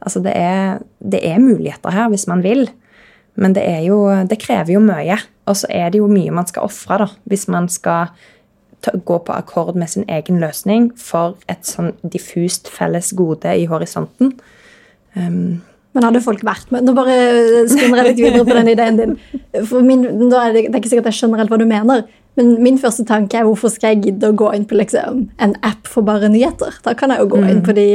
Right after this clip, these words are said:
Speaker 2: frontene eller de nettavisene jeg allerede kjenner til. Og jeg får jo på en måte ikke, litt av grunnen til at jeg er på Facebook er jo også fordi det er sosialt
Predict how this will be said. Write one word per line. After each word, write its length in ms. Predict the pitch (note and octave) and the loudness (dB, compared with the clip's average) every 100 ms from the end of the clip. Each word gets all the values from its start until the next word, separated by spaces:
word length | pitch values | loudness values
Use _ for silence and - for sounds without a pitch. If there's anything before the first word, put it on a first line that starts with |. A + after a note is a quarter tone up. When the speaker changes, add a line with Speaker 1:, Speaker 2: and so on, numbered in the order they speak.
| G#3 G#3+ G#3 | 2 0 0
Speaker 2:
frontene 640 | A#3 G3+ - G#3+ G#3+ G#3+ | 0 0 0 0 2 2
eller 160 | G#3 G3+ | 2 2
de 400 | G#3 G3+ G#3 G#3 | 4 4 2 0
nettavisene 600 | G#3 A3 G#3 G#3 A3 G#3 | 0 0 0 0 0 0
jeg 80 | G#3 | 0
allerede 420 | G#3 G3+ G#3+ G#3 | 0 0 0 0
kjenner 240 | A3+ G#3+ | 0 -2
til. 280 | G#3+ D4 B3+ - _ _ _ | 0 0 -2 -4 _ _ _
Og 60 | A3+ | 0
jeg 80 | G#3+ | 2
får 140 | A#3 | 2
jo 60 | A3 | 2
på 80 | A#3+ | 2
en 80 | C4 | 0
måte 160 | C4 | 0
ikke, 340 | A#3 A3 G#3+ G#3+ | 0 0 2 2
litt 200 | A#3 A#3 | 2 0
av 60 | G#3 | 0
grunnen 180 | G#3 G3+ | 0 0
til 120 | G#3+ | -2
at 60 | A3 | -2
jeg 60 | |
er 100 | G#3+ | -2
på 80 | G#3+ | -2
Facebook 400 | A3 A#3+ A#3+ A3+ | 0 -2 0 -4
er 60 | G#3+ | -2
jo 100 | G#3+ G3+ | -2 -2
også 180 | C4+ | -2
fordi 200 | C4+ G#3+ G#3 | 0 0 0
det 80 | |
er 100 | A3+ | -4
sosialt 680 | - G3 A3+ G3+ A#3+ - - | -6 -2 0 0 -2 -6 -12